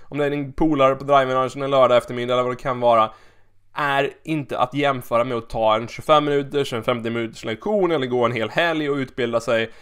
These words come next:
eh, med en kunnig golftränare. Så enkelt är det bara. Det finns ingenting som slår att arbeta med en tränare live. En tränare som du helt enkelt kan verkligen förklara, du kan verkligen visa, du kan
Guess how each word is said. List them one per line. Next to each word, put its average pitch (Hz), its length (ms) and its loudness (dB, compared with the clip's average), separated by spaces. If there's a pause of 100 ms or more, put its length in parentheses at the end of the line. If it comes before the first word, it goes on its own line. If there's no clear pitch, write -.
(160)
eh, - 220 -6
med 107 400 -2
en 113 160 -8
kunnig 117 360 -6
golftränare. 147 540 -2 (500)
Så 185 120 0
enkelt 190 260 2
är 196 60 4
det 202 60 0
bara. 165 140 8
Det 131 80 0
finns 180 220 -6
ingenting 170 600 -6
som 151 180 -6
slår 175 440 4
att 135 340 0
arbeta 131 720 2
med 117 580 -2 (1000)
en 117 240 -2
tränare 113 360 2
live. 170 360 4 (420)
En 180 200 -8
tränare 165 420 4
som 160 200 -4
du 147 160 0
helt 135 200 0
enkelt 131 320 -4 (460)
kan 139 280 0
verkligen 131 260 -2
förklara, 165 360 4
du 139 80 -2
kan 135 120 -6
verkligen 120 240 -4
visa, 123 240 -2
du 123 60 -8
kan 127 320 -8